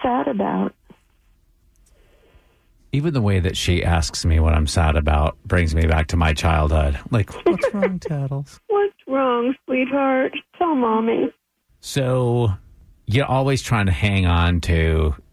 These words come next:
Speaker 2: you know, your childhood, your youth or whatever.
Speaker 1: Oh, God, is this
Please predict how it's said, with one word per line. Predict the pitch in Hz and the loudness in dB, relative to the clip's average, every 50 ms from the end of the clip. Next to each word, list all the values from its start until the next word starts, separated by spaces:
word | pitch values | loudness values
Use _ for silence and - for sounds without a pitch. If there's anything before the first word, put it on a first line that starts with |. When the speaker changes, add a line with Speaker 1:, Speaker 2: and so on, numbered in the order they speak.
| _ _ _ _ _ | _ _ _ _ _
Speaker 2:
you | 90 90 85 | 0 0 2
know, | 80 76 73 73 73 - | 4 4 2 2 0 -2
your | - 98 90 80 | -2 -2 0 0
childhood, | 78 - - 90 87 85 82 76 82 85 85 82 80 | -2 0 0 2 2 2 2 2 2 2 2 2 0
your | 80 80 80 | 0 0 0
youth | 80 78 76 82 85 82 80 - - 80 | 0 0 0 0 0 0 0 -2 -2 -2
or | 80 | 0
whatever. | 82 82 80 78 78 76 71 76 78 80 82 80 - _ - - | 0 2 2 2 2 2 2 2 2 2 0 -2 -4 _ -2 0
Speaker 1:
Oh, | 269 247 220 208 196 | 2 2 2 0 0
God, | - 240 214 202 202 202 202 | 0 0 0 0 0 0 -2
is | 220 220 - | -2 -4 -2
this | - 269 | -4 -4